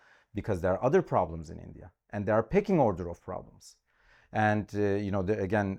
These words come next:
uh, there were some very interesting paper by Nick Bloom and, and, and David McKinsey and co-authors that showed that one of the best predictor of firm size in India is the size of the family or the number of male children. So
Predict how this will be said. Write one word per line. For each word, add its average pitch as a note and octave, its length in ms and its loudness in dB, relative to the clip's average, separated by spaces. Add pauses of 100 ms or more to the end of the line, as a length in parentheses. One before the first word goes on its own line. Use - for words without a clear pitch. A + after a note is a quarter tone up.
uh, G2+ 680 -6
there G2 160 -4
were G2 160 -2
some F#2+ 480 -4
very A#2+ 400 2
interesting G#2+ 720 -2
paper A2 340 2
by G2+ 320 6
Nick F#2+ 240 -2 (100)
Bloom A#2 360 0
and, G2+ 260 -2
and, F#2+ 340 -2
and F2+ 320 -4
David G2 300 -2
McKinsey G2+ 460 -4
and F#2+ 120 -4
co-authors A#2+ 520 4 (400)
that A2+ 160 4
showed A#2+ 440 4
that G2 220 2 (140)
one A#2 160 4
of A2+ 100 0
the A#2 60 -2
best A2+ 240 4
predictor A2 360 2
of G#2+ 120 2
firm C#3 240 4
size A2 320 2
in G#2+ 80 -2
India A2+ 340 2
is G#2 160 -2
the G#2 300 2
size A2 360 2
of G2+ 140 2
the - 100 -2
family C3+ 540 6
or G#2+ 300 2
the G2+ 120 -4
number C3 300 4
of G#2+ 100 -2
male F#3 240 4
children. F2 460 -4
So G#2 300 0